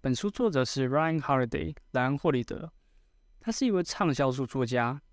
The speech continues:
曾经写过《被新闻出卖世界》、《失控的自信》、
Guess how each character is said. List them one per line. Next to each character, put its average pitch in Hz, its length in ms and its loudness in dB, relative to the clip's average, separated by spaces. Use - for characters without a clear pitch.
曾 - 180 -4
经 180 120 0
写 143 200 0
过 131 360 0
《被 143 200 0
新 175 240 -2
闻 147 120 2
出 135 140 -2
卖 135 220 2
世 143 160 -6
界》、 135 300 -2
《失 - 160 -4
控 202 200 2
的 131 60 0
自 143 140 0
信》、 123 220 0